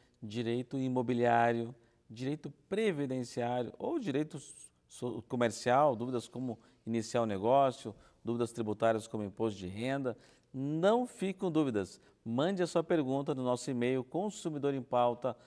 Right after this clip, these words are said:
arroba T V E ponto com ponto B R ou também pelo nosso WhatsApp. Já aproveita e já salva aí no seu celular, cinquenta e um, nove oito cinco, nove quatro meia,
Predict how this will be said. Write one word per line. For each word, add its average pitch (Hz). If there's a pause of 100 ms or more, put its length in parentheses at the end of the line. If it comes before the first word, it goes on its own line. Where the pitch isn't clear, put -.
(180)
arroba 127
T 156
V 127
E 120
ponto 117
com 113
ponto 107
B 113
R 175 (300)
ou 226
também 165
pelo 151
nosso 123
WhatsApp. 147 (260)
Já 110
aproveita 123
e 131
já 120
salva 127
aí 131
no 127
seu 120
celular, 120 (280)
cinquenta 143
e 131
um, 151
nove 151
oito 151
cinco, 127 (280)
nove 151
quatro 139
meia, 117